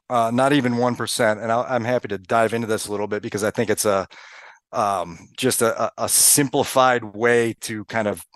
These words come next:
convince yourself that this is not on Justin. I would say that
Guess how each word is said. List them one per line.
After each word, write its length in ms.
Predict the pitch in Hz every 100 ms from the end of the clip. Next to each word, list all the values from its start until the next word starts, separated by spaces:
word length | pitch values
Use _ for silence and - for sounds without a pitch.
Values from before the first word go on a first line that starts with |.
| _ -
convince 400 | 117 101 120 -
yourself 480 | 113 - 113 107 -
that 180 | 104 101 _
this 160 | 131 107
is 120 | 101
not 180 | 117 113
on 140 | 104
Justin. 300 | 98 117 113
I 80 | 113
would 120 | 120
say 180 | - 147
that 280 | 123 120